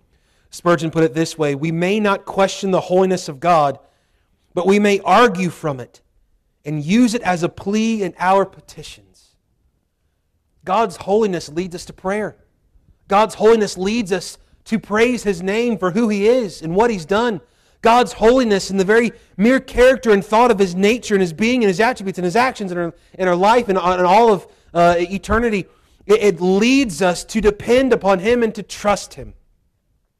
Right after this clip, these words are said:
May we not shy away from His holiness, but rather embrace it to praise Him for it.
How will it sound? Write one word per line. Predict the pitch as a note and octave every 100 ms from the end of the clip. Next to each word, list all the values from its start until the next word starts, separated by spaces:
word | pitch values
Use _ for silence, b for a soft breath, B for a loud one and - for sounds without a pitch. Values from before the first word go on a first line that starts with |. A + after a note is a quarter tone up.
| _ _ _ -
May | D3+
we | D#3
not | F3 F#3+
shy | - F3 E3+
away | D#3 D#3+
from | D#3+ C3
His | A#2+
holiness, | - C#3 C3 -
but | B2+
rather | C#3+ D3+ C#3
embrace | B2+ B2 C#3+ D3 -
it | A#2+ _ _ _ _ _ _ _ _ _ _ _ _ _ _ _ _ _
to | G#2+
praise | C#3+ D3+ C#3+
Him | A#2+
for | A#2
it. | A2+